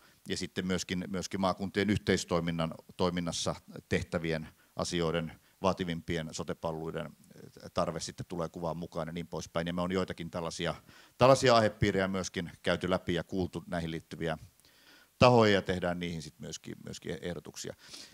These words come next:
Ö, keskeistä on todella tää kunnan maakunnan suhde, siihen liittyvät, ö, asiakirjat, strategiat, mitä tässä, tässä päivän, päivän pääteemana ja otsikossa olevassa ohjeistuksessakin on maakuntastrategian osalta muun muassa käsitelty, samoin, samoin ton lapsi-,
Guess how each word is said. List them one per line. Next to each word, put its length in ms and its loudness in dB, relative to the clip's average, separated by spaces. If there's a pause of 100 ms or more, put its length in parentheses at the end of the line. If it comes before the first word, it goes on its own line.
(140)
Ö, 140 2 (640)
keskeistä 440 0
on 60 2
todella 160 4
tää 160 0
kunnan 260 -4
maakunnan 560 0 (1400)
suhde, 320 -2
siihen 340 2
liittyvät, 520 -2
ö, 60 -6 (320)
asiakirjat, 720 0
strategiat, 640 0
mitä 200 -6
tässä, 460 -4
tässä 340 -2 (580)
päivän, 400 4 (140)
päivän 340 6
pääteemana 720 2 (460)
ja 140 0
otsikossa 500 -2
olevassa 360 0
ohjeistuksessakin 720 -4
on 60 -4
maakuntastrategian 800 -2
osalta 260 -6
muun 160 -2
muassa 240 -6
käsitelty, 640 -4
samoin, 420 -2
samoin 240 -4
ton 120 -8
lapsi-, 340 -6